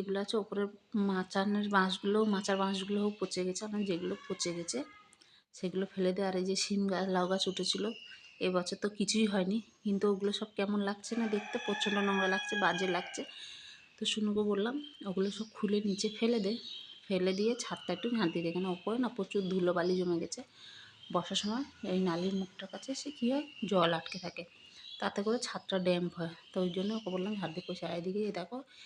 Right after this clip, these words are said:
এবছর জাম গাছে প্রচুর ফুল এসছে। জাম তো একটাও খেতে পারি না, কেন, এত বড় গাছে আমাদের ওঠার লোক নেই, সব ওই পাখিতে আর বাদুড়ে খায়। কিন্তু এবছর দেখো প্রচুর ফুল এসছে, গতবারের থেকে এবারে অনেক ফুল এসছে গাছে।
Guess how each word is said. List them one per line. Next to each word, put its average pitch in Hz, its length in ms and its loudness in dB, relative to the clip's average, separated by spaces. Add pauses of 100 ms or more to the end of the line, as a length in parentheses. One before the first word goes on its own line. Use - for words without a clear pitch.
(300)
এবছর 196 400 -2
জাম 170 200 -2
গাছে 196 200 -4 (120)
প্রচুর 196 320 0 (100)
ফুল 180 220 -4
এসছে। 175 300 0 (560)
জাম 175 220 2
তো 190 100 -2
একটাও 220 300 2
খেতে 208 180 2
পারি 190 200 2
না, 190 120 2
কেন, 202 100 0 (100)
এত 185 80 -4
বড় 196 160 2 (100)
গাছে 175 200 0
আমাদের 196 360 0
ওঠার 190 220 4 (100)
লোক 196 180 4
নেই, 185 160 2 (500)
সব 190 240 0
ওই 202 80 6 (440)
পাখিতে 185 500 -2
আর 202 140 6
বাদুড়ে 180 380 2 (100)
খায়। 202 220 -4 (540)
কিন্তু 190 280 -6
এবছর 190 300 -4
দেখো 208 220 -2
প্রচুর 202 360 -4
ফুল 190 160 -2
এসছে, 180 300 -2
গতবারের 185 400 -2
থেকে 214 160 -4
এবারে 190 260 -4
অনেক 208 300 2
ফুল - 160 -4 (100)
এসছে - 240 -2
গাছে। 170 260 -6